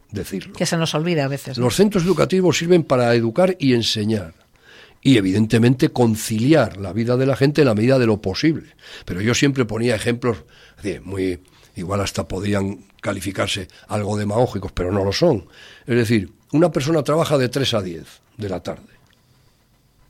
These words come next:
Speaker 1: Concílieme usted con el colegio semejante panorama. Otra persona entra a las seis de la mañana y trabaja de seis a dos. Pues usted me dirá a mí a las seis de la mañana, ¿qué hacemos? Es decir,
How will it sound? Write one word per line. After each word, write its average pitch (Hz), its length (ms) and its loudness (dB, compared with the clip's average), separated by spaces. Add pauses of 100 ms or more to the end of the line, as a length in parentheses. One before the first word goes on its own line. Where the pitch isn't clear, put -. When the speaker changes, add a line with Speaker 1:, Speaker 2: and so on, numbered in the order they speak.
Speaker 1:
Concílieme 110 640 2
usted 104 380 -4
con 101 220 -6
el 101 100 -4
colegio 104 380 -6
semejante 98 540 -8
panorama. 98 500 -6 (760)
Otra 127 260 4
persona 175 320 2
entra 175 220 2
a 156 40 4
las 120 160 2
seis 151 220 4
de 143 80 -2
la 120 120 0
mañana 110 480 -4 (340)
y 98 60 -18
trabaja 127 440 -2
de 107 120 -2
seis 175 420 2
a 98 100 -2
dos. 120 280 -2 (920)
Pues 90 180 -12
usted 143 140 0
me 143 100 2
dirá 113 140 0
a 110 40 -2
mí 113 100 0
a 107 60 -2
las 104 140 -4
seis 113 140 -2
de 107 60 -2
la 104 100 0
mañana, 104 300 -2
¿qué 104 80 -14
hacemos? 147 400 -2 (600)
Es 143 100 2
decir, 131 360 2